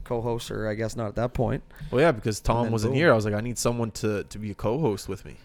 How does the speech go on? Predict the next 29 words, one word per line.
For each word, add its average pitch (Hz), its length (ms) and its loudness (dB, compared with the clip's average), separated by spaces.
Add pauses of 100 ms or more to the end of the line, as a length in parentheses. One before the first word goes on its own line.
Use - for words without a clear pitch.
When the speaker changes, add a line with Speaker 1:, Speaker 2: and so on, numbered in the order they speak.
(400)
Speaker 1:
It's 151 120 -6
definitely 214 340 6
a 180 80 6
lot 175 220 6
more 165 160 6
than 123 100 4
I 143 120 6
thought 131 260 4
it 101 60 0
was 113 120 -4
gonna 117 200 -4
be, 120 160 0
man. 123 340 -2 (960)
Speaker 2:
Well, 196 120 4
me 254 120 2
too. 240 420 4
I 143 120 4
swear. 202 320 4
Speaker 1:
I 156 80 8
think 190 180 4
a 147 60 2
lot 147 140 10
of 139 60 -2
people 151 240 0
can 139 160 -2
agree 117 360 0
that 123 180 4
are 107 80 2
listening 123 480 -2